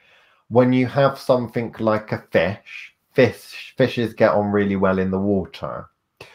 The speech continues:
But what happens if I go away and I drain all the water? So if a spirit is in the room and is manifesting really easily, what if I get rid of the energy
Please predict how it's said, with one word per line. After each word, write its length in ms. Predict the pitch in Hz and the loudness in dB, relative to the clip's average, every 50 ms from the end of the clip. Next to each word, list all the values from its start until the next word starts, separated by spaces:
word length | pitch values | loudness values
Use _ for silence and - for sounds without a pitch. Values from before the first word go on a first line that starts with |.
| _ _ _ | _ _ _
But 80 | - 110 | -2 2
what 200 | 113 127 123 120 | 4 4 6 6
happens 340 | 139 135 - 139 127 113 | 4 2 2 0 0 0
if 140 | 120 113 117 | -2 2 4
I 120 | 123 117 110 | 4 4 6
go 240 | - 123 113 113 | 6 4 4 4
away 260 | 110 104 110 110 107 107 | 4 4 4 4 4 4
and 100 | 107 104 | 2 0
I 120 | 101 104 | 0 0
drain 480 | 98 - 107 107 107 101 98 95 87 85 | -2 -2 0 2 2 2 2 -2 -4 -6
all 140 | 80 78 | -8 -8
the 60 | 76 80 | -8 -10
water? 640 | 78 78 76 76 - _ - - 71 71 - - _ _ _ _ | -10 -10 -12 -14 -16 _ -16 -14 -12 -12 -12 -14 _ _ _ _
So 180 | _ - 110 110 | _ -2 2 2
if 140 | 113 107 - | 2 4 2
a 80 | 113 | 0
spirit 480 | 113 - - _ 147 139 131 127 104 98 | 0 0 -2 _ 4 4 6 4 4 2
is 120 | 110 101 | 0 0
in 140 | 110 110 107 104 | 0 -2 0 0
the 80 | 104 | 0
room 280 | 95 104 104 101 101 101 | 2 2 2 2 2 -2
and 80 | 98 | -2
is 120 | 98 92 104 | -4 -4 -2
manifesting 640 | 107 104 101 98 92 - - 95 92 - - 101 98 | -2 0 0 0 -2 -2 -2 -4 -4 -4 -8 -6 -4
really 280 | 98 95 95 95 98 | -4 -2 -2 -2 -2
easily, 440 | 101 98 98 87 - 76 73 78 80 | -2 -2 -4 -4 -6 -8 -8 -8 -8
what 380 | 90 90 104 113 117 - - 110 | -6 0 2 4 4 4 2 0
if 240 | 110 98 - - - _ | -2 -4 -4 -10 -12 _
I 160 | 104 104 98 | -4 -4 -4
get 260 | 92 90 110 104 - | -2 0 0 0 0
rid 380 | - 98 101 110 107 107 104 - - - | -2 -2 2 4 4 4 4 0 -6 -6
of 420 | 101 95 80 73 76 92 104 - - - _ _ _ _ _ _ _ _ _ _ _ _ _ _ _ _ _ _ _ | -4 -4 -2 -2 -2 -2 -4 -6 -12 -20 _ _ _ _ _ _ _ _ _ _ _ _ _ _ _ _ _ _ _
the 160 | 101 110 113 | 0 2 2
energy 880 | 110 110 110 104 101 95 87 76 - - 80 82 82 87 92 98 - | 4 2 2 0 -2 -2 -4 -6 -10 -10 -8 -8 -8 -8 -8 -10 -12